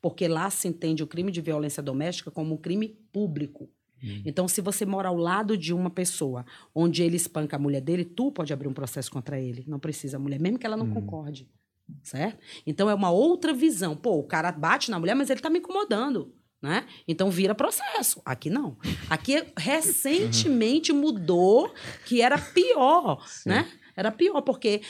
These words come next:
Speaker 1: o-, os, os policiais diziam: Poxa, a mulher veio aqui, apanhou, abriu o processo, depois foi lá e retirou,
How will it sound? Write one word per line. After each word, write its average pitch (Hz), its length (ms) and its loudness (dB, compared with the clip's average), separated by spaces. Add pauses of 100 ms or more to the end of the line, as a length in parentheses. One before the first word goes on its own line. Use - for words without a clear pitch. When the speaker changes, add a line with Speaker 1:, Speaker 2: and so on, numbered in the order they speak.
(120)
Speaker 1:
o-, 220 220 0
os, 262 200 2
os 247 120 0
policiais 262 460 0
diziam: 233 240 0
Poxa, 269 600 0
a 151 40 -4
mulher 226 280 -4
veio 269 200 -2
aqui, 233 360 -2
apanhou, 196 800 0 (320)
abriu 180 260 0
o 302 40 -2
processo, 240 320 2
depois 294 260 0
foi 302 80 -2
lá 277 120 2
e - 20 -2
retirou, 277 560 -2